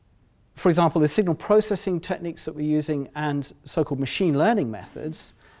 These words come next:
that try to, that basically automatically understand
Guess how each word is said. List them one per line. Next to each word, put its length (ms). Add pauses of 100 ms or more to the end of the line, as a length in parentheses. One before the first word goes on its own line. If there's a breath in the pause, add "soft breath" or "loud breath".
(160 soft breath)
that 300 (100)
try 280
to, 220
that 360
basically 460
automatically 840
understand 800